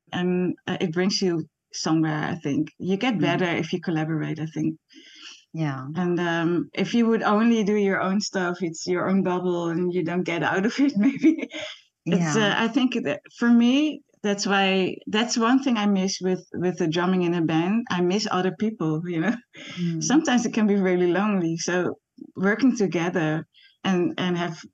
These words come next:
Speaker 1: discussions with people and, and getting feedback, that's, uh, yeah, I, I, I have to do that. I don't
Speaker 2: Mm.
Speaker 1: wanna miss that, you know?
Speaker 2: Now, tell,
Speaker 1: Yeah.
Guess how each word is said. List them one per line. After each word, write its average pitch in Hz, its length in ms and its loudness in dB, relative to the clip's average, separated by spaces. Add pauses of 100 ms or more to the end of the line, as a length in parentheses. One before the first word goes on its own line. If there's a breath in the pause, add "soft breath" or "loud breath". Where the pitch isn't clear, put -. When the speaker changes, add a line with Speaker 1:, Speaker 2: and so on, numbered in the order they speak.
(120)
Speaker 1:
discussions 185 560 -2
with 185 180 -4
people 180 380 -2
and, 170 280 -2
and 175 160 0
getting 180 240 0
feedback, 170 580 -2 (200)
that's, 165 400 -8 (800 loud breath)
uh, 165 420 -4 (220)
yeah, 165 200 -2
I, 180 300 -2
I, 175 400 -2
I 190 120 0
have 180 240 0 (100)
to 170 80 0
do 165 200 0
that. 147 220 -4 (360)
I 165 80 -2
don't 165 180 2
Speaker 2:
Mm. 165 40 2
Speaker 1:
wanna 151 340 2
miss 160 300 2
that, 151 300 -6 (160)
you 147 120 0
know? 160 180 2 (1120 soft breath)
Speaker 2:
Now, 269 200 0
tell, 330 360 0
Speaker 1:
Yeah. 311 60 -2